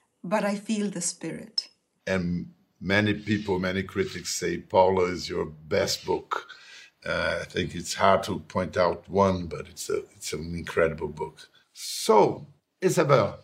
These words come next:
Speaker 2: America is your home for the last thirty-three years. Have you become a bit American yourself?
Speaker 1: Yeah, unavoidably.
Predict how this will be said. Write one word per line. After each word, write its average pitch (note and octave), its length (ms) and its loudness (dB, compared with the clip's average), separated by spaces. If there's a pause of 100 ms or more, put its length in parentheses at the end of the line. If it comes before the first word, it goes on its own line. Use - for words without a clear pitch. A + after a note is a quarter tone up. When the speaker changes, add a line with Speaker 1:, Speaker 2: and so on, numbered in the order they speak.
(520)
Speaker 2:
America F3+ 640 2
is E3+ 180 0
your C#3+ 180 4
home D#3 380 2
for A#2+ 260 -4
the G#2+ 120 -4
last G#2+ 580 0 (160)
thirty-three A2 580 -2
years. D#3+ 540 2 (320)
Have C#3+ 280 0
you G3 140 2
become F#3+ 420 0
a F#3+ 80 2
bit F#3+ 220 4
American G3 640 0
yourself? G#3+ 840 -4 (640)
Speaker 1:
Yeah, E4+ 420 2
unavoidably. A3+ 960 0